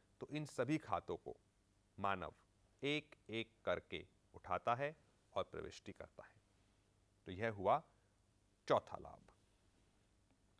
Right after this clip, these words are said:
अब अगला लाभ है वास्तविक समय में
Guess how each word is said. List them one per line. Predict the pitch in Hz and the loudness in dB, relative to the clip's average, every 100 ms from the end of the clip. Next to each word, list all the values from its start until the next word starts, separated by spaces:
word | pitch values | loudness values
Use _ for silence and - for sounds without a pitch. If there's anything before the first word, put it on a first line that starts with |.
| - | 4
अब | 117 131 - _ _ - - - _ _ _ _ _ - | 6 6 2 _ _ -20 -20 -20 _ _ _ _ _ 0
अगला | 135 147 | 8 12
लाभ | 131 101 98 | 12 12 12
है | 127 165 - - _ - | 6 4 -14 -20 _ -2
वास्तविक | 101 127 143 - 170 190 | 12 12 12 6 2 2
समय | - - 120 127 | 4 4 6 6
में | 120 107 | 6 4